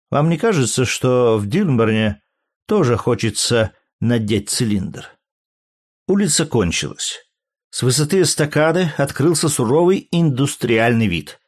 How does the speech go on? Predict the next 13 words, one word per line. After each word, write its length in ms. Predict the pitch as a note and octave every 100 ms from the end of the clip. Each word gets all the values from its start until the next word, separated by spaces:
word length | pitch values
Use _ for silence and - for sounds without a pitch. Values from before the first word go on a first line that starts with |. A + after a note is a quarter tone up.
| _ _ _ _ -
Звонили 440 | G2 C3 E3 D#3
сигнальные 800 | C#3 - B2 A2 C#3 D#3 C#3+ C#3+
колокола 580 | C3 C3+ C3+ B2+ B2+ C3+
паровозов, 920 | B2+ B2 A#2 G#2+ A2 F#2 B1+ - - -
разъезжавших 1080 | A2+ A2 A#2 A2+ G#2 C#3 C#3 - C#3 C3 -
между 380 | A#2+ B2+ A#2
цехами. 720 | B2 - A2+ - F2+ C2+ G1+ - _ _ _ _ -
Большой 280 | A2+ - D3+
пароход, 640 | C3+ C#3 - C3+ C#3+ D3 _ -
свистя, 560 | - B2 - - D3
шёл 440 | D3+ - C#3+ D#3+ D3
по 120 | C3
каналу, 640 | C#3 B2+ C3+ D3+ D#3+ D#3